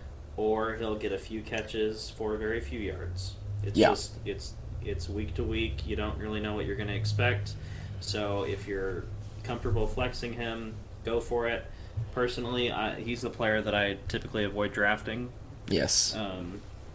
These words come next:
Speaker 1: because of that, that aspect of his game, but, um, that's, that's how I feel about that.
Speaker 2: Yeah, and then the less, the less flashy option, but the much more reliable option is Hunter Renfrow,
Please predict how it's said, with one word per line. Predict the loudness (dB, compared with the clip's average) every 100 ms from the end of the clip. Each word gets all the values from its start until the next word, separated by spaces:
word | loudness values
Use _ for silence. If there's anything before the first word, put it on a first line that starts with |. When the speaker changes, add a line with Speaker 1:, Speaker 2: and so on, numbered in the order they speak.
| -14 -14 -8
Speaker 1:
because | -6 -4 -4
of | -2
that, | -2 -2 -6 -8
that | -2 0 -2 -2
aspect | 0 0 0 0 0
of |
his | -2 -4
game, | -2 0 0 -4 -8 -6
but, | -4 -2 -4 -10 -12 -12 -12 -12 -14 -14 -14 -14 -14 -10
um, | -8 -8 -8 -10 -10 -10 -12 -12 -16
that's, | -18 -18 -20 -20 -20 -20
that's | -18 -16
how | -14
I | -14
feel | -14 -16
about | -16 -18
that. | -18 -18 -18 -6
Speaker 2:
Yeah, | 6 8 8 6
and | 2
then | 0
the | 2
less, | 6 8 6 2 -4 -8 -16 -18 -20 -2
the | 2
less | 6 6 4
flashy | 2 6 6 6 4
option, | 4 2 0 -4
but | -4
the | -4
much | -2 -2 0
more | 2
reliable | 4 4 2 0 -2
option | -4 -6 -8
is | -8 -8
Hunter | -8 -8 -6
Renfrow, | -6 -6 -8 -8 -8